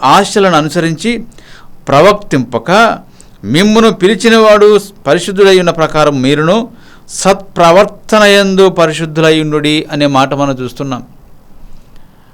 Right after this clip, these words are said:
పరిశుద్ధత కలిగి ఉండాలంట. రెండోదిగా సమాధానంగా ఉండాలి, పరిశుద్ధత కలిగి ఉండాలంట. ఎందుకు ఈ మాట సెలవు దేవుడు మనతో ముచ్చటిస్తున్నాడంటే,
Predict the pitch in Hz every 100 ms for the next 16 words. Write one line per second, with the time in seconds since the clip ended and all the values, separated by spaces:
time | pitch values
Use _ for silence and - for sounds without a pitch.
0 | - - - 180 190 226 214 208 220 196
1 | 196 190 180 165 131 117 143 147 110 90
2 | - - - - - - - - - -
3 | - - - - - 151 180 202 208 208
4 | 208 185 165 151 143 196 175 160 190 190
5 | 226 190 180 175 147 123 98 - - -
6 | - - - - - - - - - -
7 | - - - - - - - 175 196 233
8 | 226 190 180 190 180 170 165 151 156 156
9 | 143 - - 139 180 170 160 143 143 135
10 | 117 - - 113 156 143 151 131 123 127
11 | 208 185